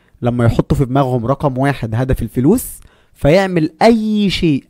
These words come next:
أي شيء يعمله، خلاص مفيش حاجة بالنسبة له عندها اسمها ربنا والكلام ده، لأ، هي عندهم إيه؟ إن أنا أعيش الحياة يعني، تمام؟ فطبعًا بيعملوا قصص وحاجات مش بتحصل في ال-، ال-، ال-، ال-، ال-، الواقع، والحاجات دي بتضرك، تف-،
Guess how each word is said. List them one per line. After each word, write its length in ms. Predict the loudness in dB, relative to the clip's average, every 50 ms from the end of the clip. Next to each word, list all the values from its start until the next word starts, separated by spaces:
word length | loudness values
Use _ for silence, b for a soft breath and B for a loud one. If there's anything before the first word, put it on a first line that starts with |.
| -4
أي 580 | -2 -2 -2 -2 -2 -2 -2 -2 0 2 2 0
شيء 260 | 0 0 -2 -2 0
يعمله، 460 | 2 2 4 4 4 4 4 4 2
خلاص 520 | -2 -2 0 4 4 6 4 4 2 -4 -12 -10
مفيش 220 | -10 -8 -8 -10 -8
حاجة 220 | -4 -2 -2 -2
بالنسبة 420 | -2 -2 -2 -4 -4 -2 2 4
له 100 | 4 4
عندها 460 | 4 2 2 2 4 4 4 4 2 0 b b b b b b b b b b
اسمها 380 | -10 -4 0 2 2 4 4 4
ربنا 360 | 2 2 2 2 2 4 4
والكلام 460 | 2 2 0 0 -2 0 0 0 0
ده، 100 | 2 2
لأ، 160 | 2 2 0 _ _ _ -10
هي 220 | -6 -4 -4 -4 -2
عندهم 500 | -2 -4 -4 0 2 4 4 4 4 2
إيه؟ 140 | 2 0
إن 100 | 0 0
أنا 120 | 0 0 2
أعيش 200 | 2 0 0 -2
الحياة 480 | -4 -4 -2 0 2 2 2 2 0
يعني، 200 | -2 -6 -10 -12 -12
تمام؟ 360 | -8 -4 -2 -2 -2 -2 -4 b b b b b b b b
فطبعًا 480 | -6 -4 -2 2 4 4 6 4 6 6
بيعملوا 500 | 6 6 8 8 8 8 8 8 8 6 4 2
قصص 460 | 4 4 4 4 4 0 -2 -2 -2 -4
وحاجات 580 | -4 -4 -4 -4 -2 0 2 2 2 0 -2 -2
مش 200 | -2 -2 -2 -4
بتحصل 600 | -4 -4 -2 -2 -4 -2 0 0 2 2 0 -2 b b b b b b b b b
في 460 | b -14 -6 -2 0 0 2 2 2
ال-، 340 | 0 -2 -4 -8 -8 -6 -8 -8
ال-، 200 | -8 -8 -8 -10
ال-، 160 | -10 -10 -10
ال-، 240 | -12 -12 -10 -10 -12
ال-، 160 | -10 -8 -2
الواقع، 520 | 2 6 8 8 8 6 4 -2 -16 -12 -8
والحاجات 400 | -6 -6 -4 -4 -2 -2 -2 0
دي 140 | 0 2
بتضرك، 560 | 2 2 2 4 6 6 6 6 4 0 -4 -6
تف-، 240 | -6 -4 -4 -4